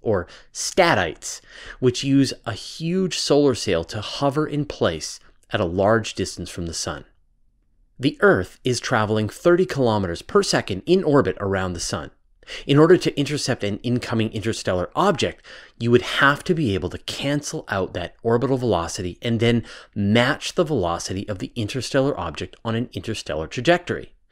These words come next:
That amount of change in velocity is enormous, beyond the capabilities of all but the most powerful rockets launching the tiniest of payloads. But if you travel farther and farther away from the sun,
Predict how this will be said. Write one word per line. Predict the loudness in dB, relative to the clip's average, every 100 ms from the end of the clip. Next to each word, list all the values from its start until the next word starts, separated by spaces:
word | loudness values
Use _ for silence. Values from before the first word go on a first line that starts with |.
| -20 -20 -16
That | 0 2 4 2 2
amount | 4 4 0 -4
of | -10
change | -10 -4 -2 -2 -2
in | -4 -2
velocity | 0 0 -2 -6 -8 -4
is | -4 -4 -6
enormous, | -4 0 4 4 2 -2 -14 -20 -20 -20 _ -6
beyond | -2 2 4 4
the | 2
capabilities | -2 -4 0 0 0 -2 -6
of | -10 -12 -4
all | 0 2 2 0 -6 -10 -8
but | -6
the |
most | -4 -6 -6
powerful | -4 2 4 4 4 0
rockets | 2 2 0 -8 -12 -14 _
launching | -4 -2 -2 -4
the | -6
tiniest | -6 -8 -4 0 2 2 -2 -6
of | -6
payloads. | -4 -4 -4 -10 -16 -20 _ _ _ _ _ _
But | 2 2 -2 -18 -18 -6
if | -6 -2
you | -2
travel | 0 0 2 0 -4
farther | -10 0 4 6 4 -2 -8
and | -10
farther | -2 2 4 2 -4
away | 0 2 2
from | 0 -2
the | 0
sun, | 0 0 0 -2